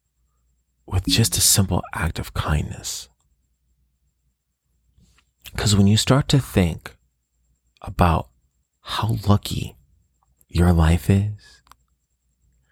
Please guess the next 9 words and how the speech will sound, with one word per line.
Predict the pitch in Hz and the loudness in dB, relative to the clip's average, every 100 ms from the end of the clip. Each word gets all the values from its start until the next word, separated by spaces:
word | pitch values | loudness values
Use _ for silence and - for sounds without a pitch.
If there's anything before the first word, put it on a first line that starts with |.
| _ _ _ - | _ _ _ -4
and | 90 85 | 0 0
how | 80 - 95 95 | 0 0 4 4
you | 90 95 95 | 2 0 2
are | 87 | 0
worrying | 80 85 92 101 | 0 2 4 4
about | 95 90 85 | 2 0 -2
things | - - 87 90 90 | -8 -2 0 2 0
that | 90 | -4
are | 90 | -6